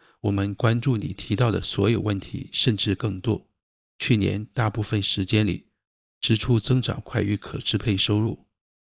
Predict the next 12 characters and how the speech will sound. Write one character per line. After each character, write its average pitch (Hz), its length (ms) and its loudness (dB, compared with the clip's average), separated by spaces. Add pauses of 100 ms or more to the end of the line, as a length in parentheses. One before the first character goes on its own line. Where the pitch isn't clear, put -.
(100)
人 101 140 2
们 104 220 2
更 123 240 0
多 107 140 4
地 101 100 4
使 - 180 0
用 98 180 -4
信 - 180 0
用 104 120 0
卡 - 200 -10
消 104 220 -2
费， - 340 -2